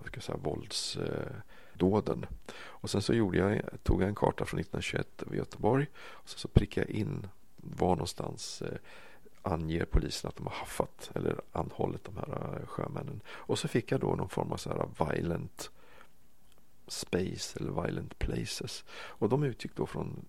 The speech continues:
Järntorget som jag nämnde tidigare, de här allégatorna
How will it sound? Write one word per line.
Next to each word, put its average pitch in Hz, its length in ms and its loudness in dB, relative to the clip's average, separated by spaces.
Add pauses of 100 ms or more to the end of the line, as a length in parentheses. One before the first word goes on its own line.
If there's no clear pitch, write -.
Järntorget - 640 2
som - 120 -2
jag 55 80 2
nämnde 55 220 2
tidigare, - 420 2 (380)
de 92 140 -2
här 90 220 2 (420)
allégatorna 98 880 0